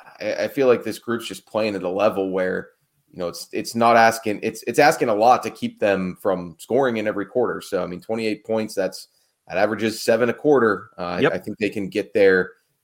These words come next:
Speaker 1: Um, and it's, and like I said, it's, it's just gonna be a tough,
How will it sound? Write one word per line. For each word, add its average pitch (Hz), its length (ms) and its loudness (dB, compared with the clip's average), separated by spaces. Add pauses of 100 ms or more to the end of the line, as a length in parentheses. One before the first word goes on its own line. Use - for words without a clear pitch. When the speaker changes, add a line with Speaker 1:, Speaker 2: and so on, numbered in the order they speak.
Speaker 1:
Um, 82 440 -8 (220)
and 82 160 -8
it's, - 400 -14
and 90 120 -6
like 92 180 -2
I 87 60 -6
said, 85 200 -2
it's, - 220 -8
it's - 160 -8
just 92 160 -12
gonna 95 140 -6
be 92 100 -2
a 90 40 0
tough, - 360 -4